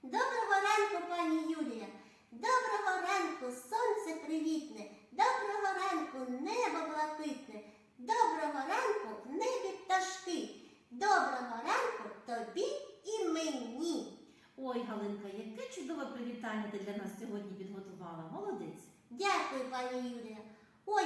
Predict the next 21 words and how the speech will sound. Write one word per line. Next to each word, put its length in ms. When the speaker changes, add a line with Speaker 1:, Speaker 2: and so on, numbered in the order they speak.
Speaker 1:
а 100
що 200
це 200
за 80
квіточка 560
така 220
гарна 520
у 100
вас? 300
Speaker 2:
А 80
ця 240
квіточка 360
непроста, 680
вона 240
чарівна. 580
Вона 200
стояла 400
у 40
мене 180
на 140
підвіконні, 760